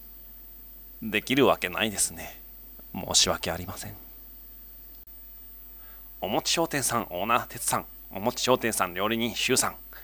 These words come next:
美味しい料理をありがとうございます。前の晩から仕込んでいただいて、本当に、本当にありがとうございました。京浜協賛、泉&カンパニー、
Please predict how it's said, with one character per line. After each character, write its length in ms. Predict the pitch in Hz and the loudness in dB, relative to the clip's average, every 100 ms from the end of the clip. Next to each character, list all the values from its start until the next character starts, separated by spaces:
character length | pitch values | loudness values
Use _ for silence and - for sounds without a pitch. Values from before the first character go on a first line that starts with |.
| - - - - | -16 -18 -16 2
美 120 | 104 | 4
味 80 | 135 | 6
し 180 | 160 | 6
い 40 | 151 | 8
料 140 | 180 | 8
理 80 | 147 | 10
を 160 | 107 - | 6 4
あ 120 | - 104 | 4 6
り 80 | |
が 80 | 131 | 6
と 80 | - | 0
う 20 | |
ご 60 | - | -2
ざ 120 | 92 | 2
い 40 | |
ま 100 | 107 | 2
す。 180 | - - - - - - - - | 2 -2 -10 -18 -18 -20 -20 -2
前 180 | 82 98 | 2 4
の 80 | 104 | 2
晩 140 | 101 | 0
か 100 | - | 0
ら 140 | 98 - - - - | 0 0 -8 -18 -12
仕 140 | - - | -6 -2
込 140 | 101 | -2
ん 20 | |
で 60 | 95 | -4
い 40 | |
た 80 | 92 | -6
だ 120 | 87 | -6
い 20 | |
て、 220 | 95 98 - - - | -2 -4 -4 -12 -16
本 200 | - 101 | -14 -4
当 140 | 113 | -2
に、 200 | 117 117 - - - - - - - - - - | 0 -2 -6 -18 -18 -18 -20 -20 -20 -20 -20 -20
本 300 | - - 101 | -20 -10 -10
当 180 | - 139 | -4 -4
に 140 | 139 - - - - - - | -4 -10 -14 -14 -16 -16 -2
あ 60 | - | 2
り 80 | 98 | 2
が 80 | - | 0
と 80 | |
う 40 | - | -4
ご 60 | |
ざ 80 | - | -2
い 60 | 82 | -2
ま 80 | - | -2
し 40 | |
た。 140 | - - - - - - - - - - - - | -4 -12 -18 -20 -20 -20 -18 -18 -18 -20 -20 -2
京 160 | 113 139 | 4 4
浜 160 | 160 | 2
協 140 | - - | -4 -4
賛、 220 | - - - | -6 -10 -12
泉& 220 | - 110 131 120 | -6 0 0 0
カ 120 | - 117 | -2 2
ン 60 | |
パ 80 | 87 | 2
ニ 140 | |
ー、 40 | 87 | 0